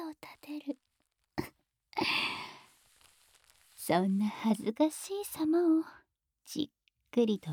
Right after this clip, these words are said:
見ております。<laughs> さあ、おしっこ出しちゃえ。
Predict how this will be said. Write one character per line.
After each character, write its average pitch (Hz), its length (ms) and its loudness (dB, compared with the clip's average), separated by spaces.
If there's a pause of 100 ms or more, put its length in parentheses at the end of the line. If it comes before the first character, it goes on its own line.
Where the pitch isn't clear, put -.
見 247 120 2
て 311 220 2
お 277 40 6
り 269 200 8
ま 320 160 4
す。 - 200 -16 (520)
<laughs> - 840 -2 (3250)
さ - 320 6 (1000)
あ、 202 120 10
お 196 60 12
し - 260 2
っ - 20 2 (200)
こ - 80 -6 (120)
出 269 180 4
し - 160 -2
ち - 180 -2
ゃ 233 100 4
え。 294 160 6